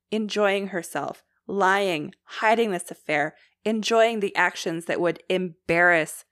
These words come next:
shame, and frighten Ariana. It is, it's bullshit. It's so, it just, it, it is very gaslighting. I guess what I'm trying to say is I feel as if this whole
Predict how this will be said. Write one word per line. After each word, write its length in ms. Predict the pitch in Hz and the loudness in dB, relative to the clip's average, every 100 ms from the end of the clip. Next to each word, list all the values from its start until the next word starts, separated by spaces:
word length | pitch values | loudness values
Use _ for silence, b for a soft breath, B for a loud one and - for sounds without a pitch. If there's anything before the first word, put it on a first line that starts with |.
| _ | _
shame, 680 | - - - 180 175 165 156 - | -12 -6 -2 -2 0 -2 -4 -4
and 220 | 156 165 | -6 -6
frighten 560 | - - 170 - 165 - | -8 0 0 0 -4 -2
Ariana. 520 | 165 170 170 170 160 b b b b | 0 0 0 0 -2 b b b b
It 100 | 233 | -2
is, 180 | 254 262 - | 0 -2 -2
it's 260 | 262 269 - _ _ _ _ | -2 -2 -12 _ _ _ _
bullshit. 600 | 269 302 349 - 330 311 - | 2 2 2 0 0 0 -2
It's 220 | 220 214 | -6 -6
so, 540 | - - 254 277 294 294 b b b b b | -10 -2 0 2 0 -4 b b b b b
it 160 | 220 226 | -4 -2
just, 220 | 247 247 - | -2 -2 -2
it, 140 | 202 - - | -2 -2 -2
it 140 | 233 | -2
is 160 | 240 214 | -2 -2
very 260 | 240 240 | -2 -2
gaslighting. 800 | 233 180 165 - 160 151 151 160 - | 0 0 0 -2 -6 -4 -4 -6 -4
I 80 | 175 | -4
guess 420 | 175 165 170 - | 0 -2 -2 -6
what 120 | 202 | -4
I'm 120 | 196 196 | -4 -6
trying 400 | - 156 160 165 | -4 -4 -4 -6
to 100 | 180 | -10
say 380 | - 160 151 - | -8 -4 -4 -4
is 120 | 160 | -4
I 120 | 170 | -6
feel 500 | 170 - 208 214 214 | -6 -12 -4 0 0
as 180 | - 196 | -2 -4
if 180 | 175 - | -6 -6
this 240 | 160 - | -10 -10
whole 840 | - - - - 240 247 262 262 | -14 -16 -18 -4 0 2 2 0